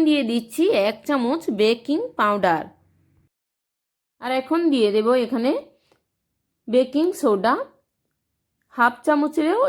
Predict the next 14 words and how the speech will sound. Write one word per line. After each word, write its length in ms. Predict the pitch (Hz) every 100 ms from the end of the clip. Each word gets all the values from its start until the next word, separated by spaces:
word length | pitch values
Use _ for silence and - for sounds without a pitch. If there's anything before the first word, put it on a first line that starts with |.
| 214
একটু 220 | 214 214 202
কম। 240 | 202 208 240 - - _ _ _ _ - - -
তো 80 | 226
বেকিং 360 | 208 240 302 330
সোডা 320 | 320 220 208 269
আর 100 | 311 220
বেকিং 260 | 196 247 277
পাউডার 320 | 247 196 208
কিন্তু 220 | 208 220 233
আলাদা, 300 | 202 202 226 427 339
দুটোই 360 | 226 220 254 330
আমাদের 320 | 240 180 196
নিতে 280 | 202 202 233
হবে। 260 | 226 233